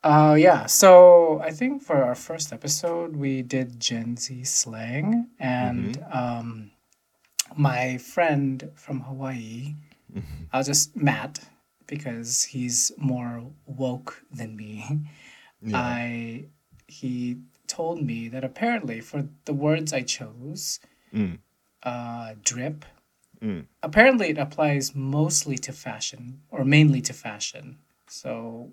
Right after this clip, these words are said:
Speaker 1: when you describe someone with drip,
Speaker 2: Mm.
Speaker 1: it's more like their style.
Speaker 2: なるほど。
Speaker 1: Um,
Speaker 2: ファッションに言うことなんですね。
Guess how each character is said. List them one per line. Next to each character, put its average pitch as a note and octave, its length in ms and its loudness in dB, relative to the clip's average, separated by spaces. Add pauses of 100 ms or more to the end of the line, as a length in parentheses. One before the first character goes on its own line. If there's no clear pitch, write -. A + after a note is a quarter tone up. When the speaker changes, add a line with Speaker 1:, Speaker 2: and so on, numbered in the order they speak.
(120)
Speaker 1:
when C#3 380 -8 (200)
you B2+ 140 -8
describe B2 640 -6
someone A#2+ 500 -14
with A#2+ 220 -20
drip, C#3+ 340 -14 (500)
Speaker 2:
Mm. F#2+ 360 -4
Speaker 1:
it's B2+ 420 -8
more A#2 380 -8
like G#2+ 420 -14 (580)
their A#2 220 -16
style. A2+ 720 -6 (680)
Speaker 2:
な G2+ 100 -4
る F#2 60 -4
ほ E2+ 100 -4
ど。 E2 80 -10
Speaker 1:
Um, D2+ 60 -12
Speaker 2:
フ - 40 -20 (600)
ァ - 20 -4
ッ B2 40 -6
シ B2+ 140 -6
ョ B2 60 -2
ン A#2 120 -2
に E3 120 -4
言 G#2 120 0
う - 20 -6
こ F#2 100 -8
と D#2+ 140 -12
な C2+ 80 -12
ん A#1 80 -18
で - 80 -20
す - 100 -18
ね。 - 80 -20